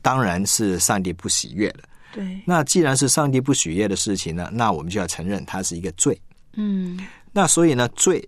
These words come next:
Speaker 1: 是要对付，是要处理的。
Speaker 2: 嗯。
Speaker 1: 可是呢，我们也要看另外一样东西，就是神他有他恩典的地方。
Speaker 2: 嗯。
Speaker 1: 那这个罪是不是不可原谅的罪呢？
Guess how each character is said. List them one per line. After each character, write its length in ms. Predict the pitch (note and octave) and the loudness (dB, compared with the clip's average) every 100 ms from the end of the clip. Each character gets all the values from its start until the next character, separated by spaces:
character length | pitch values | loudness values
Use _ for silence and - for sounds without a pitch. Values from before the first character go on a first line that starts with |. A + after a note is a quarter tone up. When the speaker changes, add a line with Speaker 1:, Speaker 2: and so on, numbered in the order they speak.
| - | -8
Speaker 1:
是 180 | - C3+ | 0 2
要 100 | G#2+ | 2
对 280 | - E3+ A2 | 0 0 0
付， 240 | - F#2 - | -4 -10 -10
是 140 | - A2 | -6 -6
要 100 | F#2 | -6
处 280 | - D#2 G2 | -8 -6 -4
理 160 | G#2 | -4
的。 220 | - F#2+ - | -4 -8 -6
Speaker 2:
嗯。 420 | A3 G3+ F3+ F3+ - - | -4 -2 -4 -8 -16 -8
Speaker 1:
可 260 | - F#3+ | -4 0
是 260 | - A3 G#3+ | 2 4 4
呢， 220 | D#3 C#3 - _ | 2 0 -4 _
我 120 | G2+ | -4
们 140 | G2+ C3+ | 0 0
也 120 | F2 | 0
要 120 | G2 | -2
看 260 | G2 - B2 | -2 -2 -4
另 220 | - B2+ A2+ | -2 -2 0
外 100 | G2 | 0
一 120 | F#2+ | 0
样 140 | E2+ | -2
东 160 | F2 G2 | -4 -4
西， 280 | - G2 D#2+ | -4 -4 -4
就 140 | C3+ | -4
是 200 | A#2+ G2+ | -2 -2
神 380 | E2+ - F2+ A#2 | 0 0 0 -6
他 160 | C3+ C3+ | -4 -4
有 140 | G2 | -4
他 180 | D#2+ G2 | -4 -6
恩 280 | - C3 C3 | -2 0 0
典 160 | B2 - | -4 -6
的 100 | - D#2+ | -10 -10
地 260 | - A2 - | -4 -4 -4
方。 220 | F#2+ F2 - | -8 -10 -12
Speaker 2:
嗯。 340 | - G#3+ G3 F#3 | -6 -4 -4 -2
Speaker 1:
那 140 | F3+ | 0
这 160 | D#3+ A#3+ | 2 2
个 100 | D3 | 2
罪 320 | - F3 - | 2 0 0
是 260 | - - F#3+ | -2 2 4
不 80 | C#3 | 4
是 160 | - | 2
不 260 | C3+ - G#3 | 2 2 0
可 220 | - E2 | 0 -6
原 320 | D2+ D#2+ E2+ | -8 -6 -4
谅 180 | B2+ B2+ | 0 0
的 120 | F#2+ | -2
罪 200 | E2+ C3 | 0 0
呢？ 140 | G2 | 0